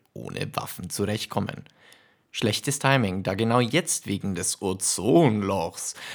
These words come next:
eine durch Sonnenstrahlen induzierte Generaltollwut in der Fauna ausbricht. Bereits am ersten Tag in der Wildnis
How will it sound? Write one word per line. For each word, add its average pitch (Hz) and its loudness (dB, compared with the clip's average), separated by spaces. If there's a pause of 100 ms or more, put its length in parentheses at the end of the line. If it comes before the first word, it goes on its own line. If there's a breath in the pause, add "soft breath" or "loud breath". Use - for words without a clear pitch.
(140 loud breath)
eine 107 4
durch 123 0
Sonnenstrahlen 120 2
induzierte 123 2
Generaltollwut 104 2
in 95 -8
der 123 -2
Fauna - -6
ausbricht. - -12 (680)
Bereits 110 2
am 113 -2
ersten 147 0
Tag 143 0
in 101 0
der 101 0
Wildnis 110 0